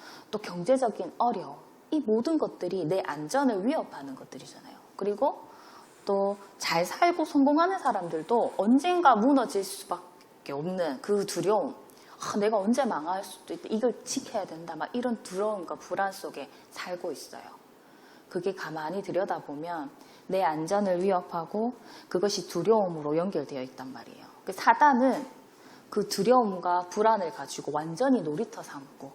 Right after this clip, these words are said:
그걸 가지고 완전히 사람을 자기한테 복종하게 만들어요. 그런데 사람들은 이게 하나님을 떠나서 온 문제인지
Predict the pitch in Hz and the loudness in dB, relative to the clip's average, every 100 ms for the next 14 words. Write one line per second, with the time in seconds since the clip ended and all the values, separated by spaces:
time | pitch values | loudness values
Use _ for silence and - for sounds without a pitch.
0 | - - 165 233 233 - - - - - | -14 -8 2 2 2 -4 -12 -14 -14 -14
1 | - 254 320 311 254 - 262 240 220 254 | -14 -6 0 0 -2 -8 -10 -8 -6 -6
2 | 294 - - - - - 202 247 196 - | -8 -14 -20 -20 -14 -8 -4 -4 -8 -6
3 | 247 - 285 269 - - - - - - | -6 -2 -2 -2 -6 -18 -20 -20 -20 -20
4 | - - - - - - - - - - | -20 -20 -20 -20 -20 -20 -20 -20 -20 -20
5 | - - - - - - - - - - | -20 -20 -20 -20 -20 -20 -20 -18 -10 2
6 | 240 214 208 - 277 269 240 220 226 214 | 2 4 0 4 6 6 6 4 4 2
7 | 294 - - 226 220 262 - 403 370 277 | -2 -8 -6 -2 0 0 0 4 6 6
8 | 214 196 262 294 302 294 208 170 170 170 | 4 0 4 6 6 4 0 -2 -4 -2
9 | 202 214 180 165 | 0 0 -2 -4